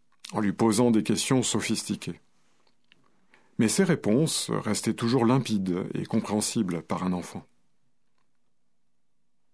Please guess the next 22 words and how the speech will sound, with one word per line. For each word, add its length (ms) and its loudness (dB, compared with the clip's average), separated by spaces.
Un 120 4
jour, 440 4
les 240 4
disciples 380 2
de 80 6
Jésus 300 4
lui 100 4
posèrent 300 4
la 80 4
question 280 0
suivante. « 640 -6
Qui 160 4
est 80 8
donc 380 4
le 100 4
plus 220 2
grand 260 4
dans 140 4
le 80 4
royaume 340 4
de 100 4
Dieu ? » 320 -2